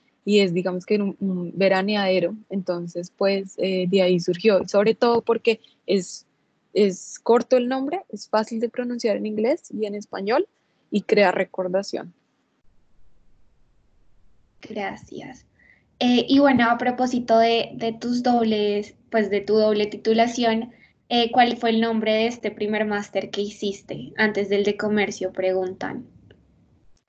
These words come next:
Speaker 1: Bueno, yo, los dos másters que hice fue en comercio internacional. El primero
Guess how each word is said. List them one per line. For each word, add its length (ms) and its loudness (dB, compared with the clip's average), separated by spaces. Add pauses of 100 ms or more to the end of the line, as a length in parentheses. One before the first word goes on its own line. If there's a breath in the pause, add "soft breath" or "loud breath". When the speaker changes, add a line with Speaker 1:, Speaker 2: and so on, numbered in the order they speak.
(100)
Speaker 1:
Bueno, 300 2
yo, 240 0
los 220 2
dos 240 0
másters 400 -2
que 160 -2
hice 420 -4
fue 120 -2
en 60 -2
comercio 400 -2
internacional. 600 -8
El 100 -4
primero 460 -4